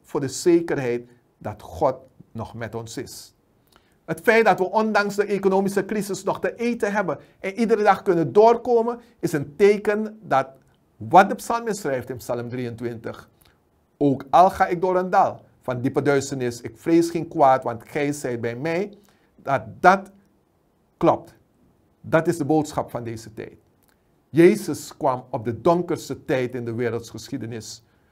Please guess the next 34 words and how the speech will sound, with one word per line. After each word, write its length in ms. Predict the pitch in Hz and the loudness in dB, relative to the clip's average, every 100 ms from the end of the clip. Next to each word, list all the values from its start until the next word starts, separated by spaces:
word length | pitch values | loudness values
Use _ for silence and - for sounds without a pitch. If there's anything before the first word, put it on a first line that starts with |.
| _ | _
Zoals 300 | - 160 151 | -4 0 0
het 140 | 147 151 | -2 -4
lied 280 | 247 - | -4 -4
zegt: 360 | - - 185 - - _ _ _ | -6 0 0 0 -16 _ _ _
"Midden 640 | - 139 226 254 254 247 247 | -8 0 0 2 2 0 -2
in 160 | 202 | 0
de 160 | 170 156 | 0 2
donkere 400 | 220 294 294 208 | 4 4 0 -2
nacht 300 | 175 156 - _ _ _ _ | 0 -2 -4 _ _ _ _
ging 340 | - - 214 185 | -4 4 4 6
de 60 | |
hemel 440 | 165 190 185 185 180 | 4 4 4 2 4
open, 500 | 202 156 - 139 135 | 6 6 2 -2 2
die 160 | 165 | 2
ons 240 | 147 147 - | 2 -2 -8
heil 340 | 202 269 254 | -2 -2 0
der 220 | 185 156 | 0 0
wereld 360 | 143 127 120 113 | 0 0 -2 -6
bracht, 360 | 113 123 - - _ _ - | -6 -6 -8 -20 _ _ -2
antwoord 640 | 190 196 135 123 117 - _ _ _ - | 0 0 0 0 -2 -6 _ _ _ -8
op 180 | 139 | -6
ons 200 | 123 110 | -6 -8
hopen." 360 | - 110 113 - _ _ _ _ _ _ _ _ _ _ _ - | -10 -12 -12 -18 _ _ _ _ _ _ _ _ _ _ _ -6
De 100 | 196 | 0
Bijbel 300 | 226 214 185 | 2 2 0
belooft 400 | 151 165 165 165 | 2 2 0 0
ons 340 | 147 165 - _ | -4 -6 -16 _
dat 180 | - 139 | -6 -4
de 60 | 120 | -2
hemel 360 | 139 151 147 | -2 -2 -2
spoedig 400 | 147 - 220 170 | -6 -10 -4 -4
weer 200 | 139 127 | -2 -4
zal 240 | 120 120 117 | -2 -4 -4
opengaan 580 | 120 - 110 113 107 | -8 -8 -12 -12 -14